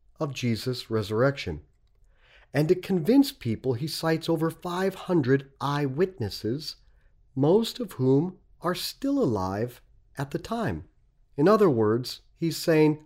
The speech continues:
"Listen, some of the original witnesses are dead for sure, but there are still a lot of people alive right now who saw Jesus rise from the dead."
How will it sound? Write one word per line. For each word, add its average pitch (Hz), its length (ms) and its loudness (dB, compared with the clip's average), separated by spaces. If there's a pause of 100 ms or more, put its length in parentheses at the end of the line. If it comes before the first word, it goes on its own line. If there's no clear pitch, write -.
(120)
"Listen, 110 400 -2 (760)
some 254 280 2
of 269 80 4
the 262 100 2
original 202 420 4
witnesses 185 480 0
are 160 120 2
dead 165 360 -2
for 110 120 -4
sure, 156 440 0 (520)
but 143 160 -2
there 190 180 4
are 170 160 -4
still 214 600 0
a 139 80 0
lot 185 440 2
of 185 120 -2
people 185 360 0
alive 151 360 2
right 139 200 2
now 143 280 0
who 143 180 -4
saw 202 480 -2
Jesus 120 640 -4 (140)
rise 123 480 -2
from 127 160 -2
the 127 80 -2
dead." 123 400 -4